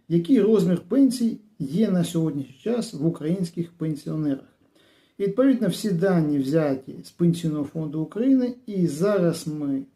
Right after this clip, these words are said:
з вами зрозуміємо, який цей розмір пенсії.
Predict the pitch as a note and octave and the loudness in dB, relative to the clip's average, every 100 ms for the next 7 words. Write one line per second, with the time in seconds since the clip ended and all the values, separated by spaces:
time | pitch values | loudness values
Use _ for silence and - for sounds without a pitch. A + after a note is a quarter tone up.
0 | _ - C3+ F#3 A#3+ B3 B3+ - _ _ | _ -8 -4 -2 0 -2 -4 -12 _ _
1 | - C#3 E3 F3 E3+ G3 A3+ A#3+ A#3 A3 | -12 -6 -2 0 0 0 2 4 2 0
2 | G#3+ - _ _ _ _ D#3+ E3 C4+ C4+ | -2 -12 _ _ _ _ -4 -2 4 4
3 | B3 - - F3 G#3+ G#3+ - _ D#3+ E3+ | 4 -2 -4 0 0 -2 -10 _ -4 0
4 | F3+ E3 D#3 - - - _ | 2 0 -2 -6 -10 -12 _